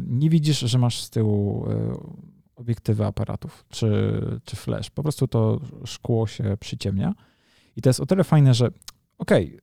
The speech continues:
z zewnątrz wygląda super, że nie, faktycznie jest taki bardzo spójny, że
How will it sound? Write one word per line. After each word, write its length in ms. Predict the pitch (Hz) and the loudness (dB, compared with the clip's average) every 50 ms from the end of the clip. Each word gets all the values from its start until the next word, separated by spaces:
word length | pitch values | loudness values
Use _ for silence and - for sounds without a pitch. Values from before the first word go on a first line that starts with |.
| - | -16
z 80 | - 117 | -8 0
zewnątrz 340 | 123 160 190 202 214 196 160 | 2 4 6 6 6 6 6
wygląda 280 | 160 147 147 143 127 117 | 4 2 2 2 2 0
super, 340 | - 117 101 - - 151 - _ _ _ _ _ _ | 0 -2 -4 -4 -8 -12 -12 _ _ _ _ _ _
że 360 | 127 107 - 120 113 107 107 104 | -8 -2 2 2 4 4 4 4
nie, 260 | 104 107 120 123 117 | 4 4 2 2 -2
faktycznie 360 | 123 - 107 - - 107 - 110 | -6 -8 -8 -6 -6 -4 -4 -4
jest 120 | 110 - | -6 -6
taki 200 | 113 - - 98 | -8 -10 -8 -6
bardzo 300 | - 104 113 120 113 120 | -4 -2 -2 0 0 -2
spójny, 760 | 117 - - - 117 113 117 110 107 104 101 98 98 101 101 | -4 -4 -2 2 4 6 8 8 8 8 8 6 4 2 0
że 380 | 107 107 98 92 98 104 107 | -2 -2 -2 -2 -2 -4 -6